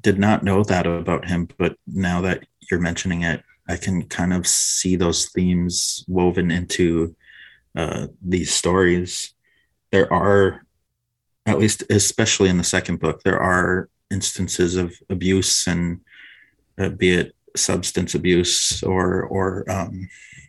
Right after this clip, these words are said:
abuse of different kinds. There's, there's this one moment in the second book where Lisa,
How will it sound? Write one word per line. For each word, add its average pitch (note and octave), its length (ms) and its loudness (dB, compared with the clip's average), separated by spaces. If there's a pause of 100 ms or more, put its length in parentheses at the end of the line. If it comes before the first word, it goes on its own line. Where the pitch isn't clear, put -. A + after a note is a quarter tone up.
(400)
abuse G2 460 0
of F#2+ 240 -4
different - 300 0
kinds. F#2 560 -4 (400)
There's, F2+ 380 0
there's F#2+ 260 0
this F#2 180 -2
one F#2+ 160 0
moment F2+ 300 0
in F#2 100 -4
the F2+ 60 -4
second F2 340 -4
book F#2 240 -2
where F#2+ 400 -2 (720)
Lisa, G2 840 2